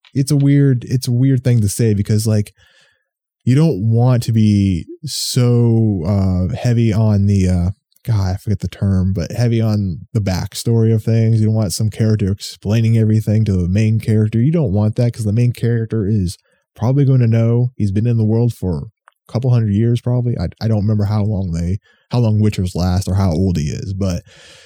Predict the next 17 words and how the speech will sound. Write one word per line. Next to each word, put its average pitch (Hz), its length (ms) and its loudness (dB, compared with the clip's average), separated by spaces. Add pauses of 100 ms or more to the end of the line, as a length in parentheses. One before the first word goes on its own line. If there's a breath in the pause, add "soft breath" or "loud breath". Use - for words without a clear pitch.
(160 loud breath)
you 120 80 2
don't 151 180 2
want 127 240 2
that 87 260 -4 (120)
because 98 520 0
it, - 240 -4
that 110 180 0
would 113 100 2
also 113 400 0
bog 107 340 0
down 104 260 2
the 98 80 -2
story. 131 360 0
So 117 140 -2
they 113 100 0
just 120 140 -2
kinda, 110 460 0